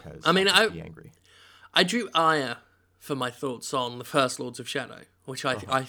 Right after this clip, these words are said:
Speaker 2: really thought was dreary. I did not like it at all, and the second one was worse than that. Um, I understand some people like it. Fair play to them. I mean, I'm
Speaker 1: Yeah.
Speaker 2: not, I'm not a Castlevania expert.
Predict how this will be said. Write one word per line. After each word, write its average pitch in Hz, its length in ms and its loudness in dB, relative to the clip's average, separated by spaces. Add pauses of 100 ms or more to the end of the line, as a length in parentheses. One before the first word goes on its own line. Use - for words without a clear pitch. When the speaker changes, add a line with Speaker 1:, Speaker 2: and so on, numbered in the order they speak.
Speaker 2:
really 135 340 -2
thought 120 320 -12
was - 420 -10 (120)
dreary. 127 640 -8 (420)
I 135 80 -4
did 135 180 -2
not 120 180 -6
like 123 240 -6
it 143 80 -10
at 113 160 -8
all, 123 320 -8
and 123 160 -4
the 123 60 -8
second 127 320 -8
one 90 100 -16
was - 160 -14
worse 117 280 -8
than 123 160 -14
that. 123 240 -8 (440)
Um, 123 420 -8
I 156 140 0
understand 143 420 -2
some 131 140 -8
people 131 260 -10
like 123 360 -10
it. 131 360 -10
Fair 127 240 -8
play 127 220 -10
to - 140 -12
them. 123 280 -12 (120)
I 135 80 -4
mean, 139 120 2
I'm 135 140 4
Speaker 1:
Yeah. 131 60 0
Speaker 2:
not, 127 340 -2 (340)
I'm 160 120 0
not 139 100 2
a - 20 -4
Castlevania 131 540 -2
expert. 127 680 -4